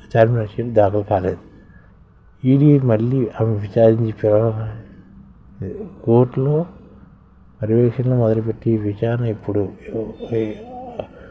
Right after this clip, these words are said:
అలా గిట్టిపోయింది అని దేవేంద్ర ఫడ్నవీస్ రోజు అజిత్ ఉత్తమ చేరినప్పుడు ఏసీబీ ఆయన అన్ని,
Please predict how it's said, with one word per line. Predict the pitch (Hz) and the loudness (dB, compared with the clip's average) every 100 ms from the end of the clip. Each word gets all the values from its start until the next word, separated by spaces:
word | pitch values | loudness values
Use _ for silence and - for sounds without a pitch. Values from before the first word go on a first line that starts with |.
| - - - - - - - - | -20 -20 -20 -20 -20 -20 -20 -6
అలా | 117 127 | 0 0
గిట్టిపోయింది | 117 123 - 123 120 117 117 | 0 -8 -10 -4 -2 0 0
అని | 120 | 0
దేవేంద్ర | 113 104 123 | 0 0 -2
ఫడ్నవీస్ | 123 123 120 | -6 -6 -4
రోజు | 113 127 | -4 -2
అజిత్ | 107 117 123 | 0 -2 -4
ఉత్తమ | 120 - | -8 -8
చేరినప్పుడు | 117 117 123 120 123 143 180 | -6 -2 0 0 0 0 0
ఏసీబీ | 117 110 127 120 127 | 0 0 -2 -4 -4
ఆయన | 117 120 | -2 -2
అన్ని, | 104 104 123 120 | -4 -4 -2 -2